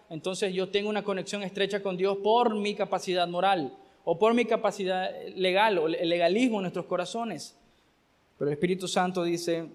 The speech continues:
de-, Dios le dice a nosotros como iglesia, permite, deja que el Espíritu Santo tome el control de tu vida.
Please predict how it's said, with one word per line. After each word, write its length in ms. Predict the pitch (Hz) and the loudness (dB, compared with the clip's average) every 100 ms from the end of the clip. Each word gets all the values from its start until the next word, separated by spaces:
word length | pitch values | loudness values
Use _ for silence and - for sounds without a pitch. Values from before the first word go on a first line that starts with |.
| 156 | -4
de-, 360 | 151 190 196 156 | 0 0 0 -4
Dios 320 | 151 190 196 | 4 6 6
le 100 | 190 | 2
dice 480 | 175 175 165 151 135 | 2 0 -2 -2 -4
a 80 | 147 | -6
nosotros 540 | 143 - 185 151 139 | -6 2 2 2 -6
como 160 | - 170 | -4 -2
iglesia, 480 | 175 165 143 135 131 - _ _ - | 2 0 0 -6 -6 -16 _ _ -2
permite, 560 | 147 180 202 196 131 131 | 0 2 0 0 -4 -4
deja 380 | 139 185 170 151 | -2 -2 -2 -6
que 80 | - | -6
el 80 | 139 | -8
Espíritu 420 | 143 175 180 196 | -2 -2 0 -2
Santo 460 | 196 175 147 139 131 | -2 -4 -2 -8 -8
tome 560 | - 175 185 190 190 | -2 0 0 -4 -8
el 120 | 160 | -8
control 580 | 147 143 139 151 156 151 - _ | -4 -6 -2 -2 -2 -4 -14 _
de 140 | 151 | -6
tu 160 | 147 139 | -4 -4
vida. 240 | 127 113 | -4 -10